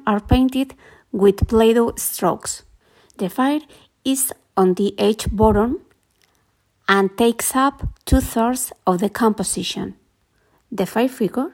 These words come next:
is painted with red, yellow, orange, white pointed flames that represent bleeding in Chris' eyes. The water is behind the fire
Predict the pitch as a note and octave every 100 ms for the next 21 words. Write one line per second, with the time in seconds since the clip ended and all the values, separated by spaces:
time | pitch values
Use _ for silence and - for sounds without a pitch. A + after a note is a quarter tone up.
0 | _ _ _ _ _ - A3 - B3+ C4
1 | B3+ C#4 C4+ G#3 F#3+ - G3+ G3+ A#3+ B3+
2 | - - G3 G#3+ A#3 B3 - _ - A3+
3 | A#3+ B3 - - _ _ _ _ _ _
4 | A3+ A3+ A#3 A#3+ - - A3+ A3 A3+ A3+
5 | - _ _ _ - G3+ F#3+ F#3+ - -
6 | _ _ _ _ _ _ - A3+ A3 A3
7 | G#3+ G#3+ - B3 C4+ - _ _ _ _
8 | - A3 B3+ G3+ F#3+ F#3+ F#3 G3+ F#3 -
9 | - F3+ E3 E3+ - _ _ _ _ _
10 | _ _ _ _ _ _ - _ - G3
11 | B3+ D#4 D4 - _ - A#3+ A3 G3 F#3+
12 | A#3+ C#4+ D#4 G#3+ G3+ G#3+